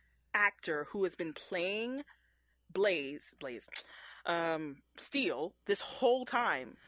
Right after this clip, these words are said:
right? I think his name is Reed something something. Like, you know, and he's a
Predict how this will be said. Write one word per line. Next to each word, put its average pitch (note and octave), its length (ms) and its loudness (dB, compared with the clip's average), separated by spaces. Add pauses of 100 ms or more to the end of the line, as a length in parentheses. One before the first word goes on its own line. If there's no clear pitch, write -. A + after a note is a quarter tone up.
(160)
right? A3 260 0
I G#3 60 2
think C#4+ 160 -2
his C4+ 80 -4
name B3 140 -2
is E3 100 -4
Reed G3 420 -6
something F3 360 -6
something. C3 300 -10
Like, F3+ 240 0 (260)
you C4 140 -2
know, A#3 180 2
and A3 100 -2
he's C4+ 140 -4
a G3+ 100 0